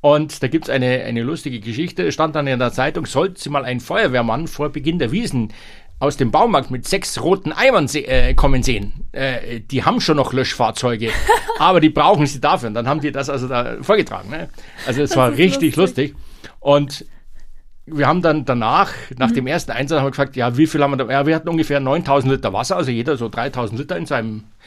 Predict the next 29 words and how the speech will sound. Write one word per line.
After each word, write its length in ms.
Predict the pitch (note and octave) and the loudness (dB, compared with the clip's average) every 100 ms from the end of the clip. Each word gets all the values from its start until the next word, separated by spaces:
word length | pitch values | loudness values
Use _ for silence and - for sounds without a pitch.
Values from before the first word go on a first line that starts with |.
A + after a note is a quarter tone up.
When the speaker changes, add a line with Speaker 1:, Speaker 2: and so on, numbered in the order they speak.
| - - - | -20 -20 -10
Speaker 1:
äh, 120 | A#2+ | -8
Fahrzeug.“ 520 | A2+ A#2+ D#3 G#3+ A3+ - - - - - | 0 2 4 2 2 -2 -18 -20 -20 -4
„Ja, 200 | C#3+ D3 | 0 2
wie 120 | F3+ | 2
viel 140 | E3+ G3+ | 4 4
ist 140 | F#3+ | 4
denn 100 | F#3+ | 4
verwendet 440 | F#3 D#3 F#3 D3+ A2 | 4 4 4 2 0
worden?“ 180 | A2+ A#2 | -6 -2
„Ja, 220 | A#2 B2+ | -2 0
ungefähr 440 | E3 D#3+ E3+ D#3 | 0 -2 -2 0
ein 160 | D3+ C3+ | -2 0
halber 300 | C#3 E3+ D3 | 0 2 2
Liter.“ 360 | D#3+ - G#2 F#2+ | 2 0 -2 0
„Wie?“ 220 | B2+ - - - | 0 0 -6 -4
„Ja, 160 | B2+ | -2
zehn 260 | B2 E3 F#3 | 0 0 0
Zamperl 420 | - D3+ F3 C3 | 0 0 2 2
haben 140 | A#2 A#2 | 0 -2
wir's 160 | A2 | -4
getrunken.“ 400 | C3+ - C#3+ A#2+ | -4 -2 -2 -2
Die 100 | A2 | 0
haben, 100 | A#2+ | 0
die 120 | A2+ | 0
Zamperl 340 | - D#3+ F3 C3 | 0 0 0 0
haben 160 | B2+ | 0
halt 120 | B2 B2 | 0 0
Wasser 340 | A#2+ D#3+ E3 | 2 4 2
gekriegt. 260 | A#2+ A2+ | 2 -2